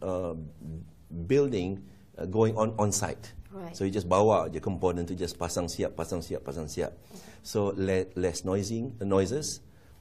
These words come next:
Speaker 1: uh, less noise, less, less, uh, traffic jam, less, uh, apa nama ni, sampah. So a lot of things g-, g-, good going on within the I B S industry. Tapi dulu, bila kita kata I B S should be implemented,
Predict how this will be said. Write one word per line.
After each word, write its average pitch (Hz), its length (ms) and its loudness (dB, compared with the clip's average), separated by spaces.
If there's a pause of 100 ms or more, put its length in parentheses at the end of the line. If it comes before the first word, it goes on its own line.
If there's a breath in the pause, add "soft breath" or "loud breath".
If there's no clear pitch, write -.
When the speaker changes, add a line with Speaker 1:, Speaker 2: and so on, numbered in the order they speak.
(120)
Speaker 1:
uh, 82 480 -4
less 95 240 -2
noise, 92 320 0
less, 90 400 -2
less, 92 320 0
uh, - 80 -4
traffic 90 320 -6
jam, 101 320 2 (400 loud breath)
less, 85 320 -4 (160)
uh, 82 240 -2
apa - 240 -6
nama 82 240 -4
ni, 90 80 -4
sampah. 104 640 0 (280 soft breath)
So - 320 0
a 107 80 2
lot 165 320 2
of - 80 -2
things 110 260 0
g-, 113 60 -12
g-, 101 800 -10
good 143 240 2
going 113 240 6
on 87 400 2 (240 loud breath)
within 101 400 2
the 90 240 2
I 95 160 4
B 92 160 -2
S 82 160 -2
industry. 76 480 -8 (400 loud breath)
Tapi 151 240 0
dulu, 117 320 2 (400)
bila 139 320 0
kita 170 240 -4
kata 85 480 -6 (560)
I 107 160 4
B 135 240 -2
S 160 160 -2
should - 240 -4
be 110 80 -8
implemented, 104 720 -4